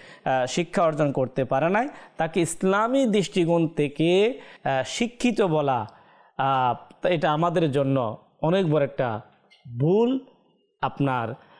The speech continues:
আহ, তখনই একজন ব্যক্তি প্রকৃতপক্ষে আপনার তাকে শিক্ষিত বলা যাবে যে অন্যান্য শিক্ষা এর পাশাপাশি সে কোরআনুল করিমকে প্রাধান্য দিবে, কোরআনুল করিমের শিক্ষা অর্জন করবে। প্রিয় ইসলামী ভাইরা,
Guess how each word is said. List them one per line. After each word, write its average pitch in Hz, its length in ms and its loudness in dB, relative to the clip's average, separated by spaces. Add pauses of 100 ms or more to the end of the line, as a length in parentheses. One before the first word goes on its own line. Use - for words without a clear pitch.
(320)
আহ, 127 200 -2
তখনই 175 540 0
একজন 160 340 0
ব্যক্তি 151 300 -2
প্রকৃতপক্ষে 180 1080 -2 (300)
আপনার 135 400 -2 (180)
তাকে 151 240 -4
শিক্ষিত 208 460 -2
বলা 143 280 2
যাবে 143 320 2 (420)
যে 143 180 0
অন্যান্য 196 560 2
শিক্ষা 160 640 -2 (360)
এর 165 200 2
পাশাপাশি 156 720 -2 (320)
সে 151 180 -2
কোরআনুল 180 520 0
করিমকে 160 760 0
প্রাধান্য 165 440 0
দিবে, 208 320 0 (280)
কোরআনুল 175 400 0
করিমের 151 380 0
শিক্ষা 151 560 -2 (260)
অর্জন 135 300 0 (120)
করবে। 110 280 0
প্রিয় 160 220 0
ইসলামী 131 360 -2
ভাইরা, 113 280 0